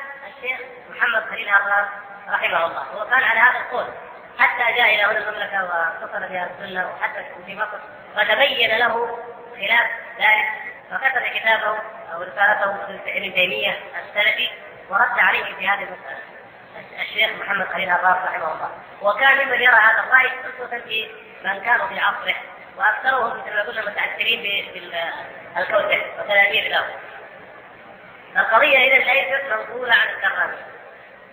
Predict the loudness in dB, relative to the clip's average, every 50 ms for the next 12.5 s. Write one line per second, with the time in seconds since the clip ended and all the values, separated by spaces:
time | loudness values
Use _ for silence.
0 | -20 -20 -20 -18 -12 -8 -2 0 2 4 4 4 2 0 -4 -4 -6 -8 -8 -4
1 | 0 2 2 2 2 0 0 -2 -2 -2 -2 -2 -2 -4 -4 -6 -12 -16 -16 -18
2 | -16 -10 -6 -4 -2 0 2 2 2 0 -2 -4 -6 -8 -10 -10 -8 -2 2 4
3 | 4 4 2 0 -4 -6 -8 -6 -6 -4 -6 -6 -6 -6 -2 0 0 0 2 2
4 | 2 2 2 2 -2 -6 -6 -6 -4 -4 -4 -4 -4 -6 -8 -12 -14 -16 -18 -10
5 | -2 4 4 6 6 6 4 2 -2 -4 -6 -8 -12 -16 -18 -18 -20 -20 -20 -20
6 | -20 -20 -20 -20 -20 -20 -20 -14 -10 -4 0 0 2 0 0 -2 -2 0 2 2
7 | 0 -2 -4 -12 -16 -16 -18 -20 -20 -8 -4 -2 2 2 2 2 2 -2 -6 -4
8 | -6 -4 0 2 4 4 4 4 2 2 4 4 2 2 2 0 2 4 4 4
9 | 2 0 -4 -2 -2 -2 -2 -4 -10 -14 -18 -18 -20 -20 -20 -20 -20 -20 -20 -20
10 | -20 -20 -20 -8 -2 0 2 4 4 4 4 2 -2 -6 -6 -6 -6 -6 -8 -10
11 | -10 -8 -6 -6 -4 -2 -2 -2 -2 -4 -6 -6 -6 -6 -6 -6 -6 -4 -6 -6
12 | -6 -4 -2 0 0 0 0 -2 -6 -6